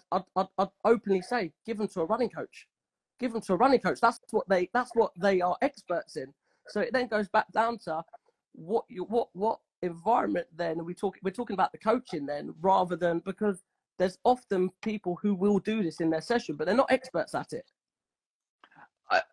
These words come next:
Speaker 2: I, I, I think from, like, hearing you, and I've got a question for you about the badminton. H-, during that nine years, how much a week were you playing badminton?
Speaker 1: I'd say at least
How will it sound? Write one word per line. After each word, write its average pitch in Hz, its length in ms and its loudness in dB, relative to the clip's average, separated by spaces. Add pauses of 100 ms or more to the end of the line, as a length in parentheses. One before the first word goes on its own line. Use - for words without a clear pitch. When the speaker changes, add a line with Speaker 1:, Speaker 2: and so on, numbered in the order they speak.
Speaker 2:
I, 165 160 4 (160)
I, 160 180 6
I 147 60 -2
think 190 380 -4
from, 151 240 -2
like, 131 360 -2
hearing 147 360 -6
you, 117 100 -4
and 127 120 -4
I've 139 120 -8
got 165 100 -2
a 156 60 -6
question 131 400 -10
for 131 80 -14
you 123 80 -6
about 117 180 -4
the 110 60 -18
badminton. 107 680 -8 (540)
H-, - 560 -18 (260)
during - 540 -8
that 160 140 -2
nine 139 280 0
years, 113 480 -2 (480)
how 160 260 2
much - 640 -4 (380)
a 135 60 -6
week 131 440 -10
were 120 60 -6
you 120 140 -6
playing 120 320 -2
badminton? 98 640 -4 (180)
Speaker 1:
I'd 180 240 4
say 185 140 -4
at 180 260 -8
least 185 240 -4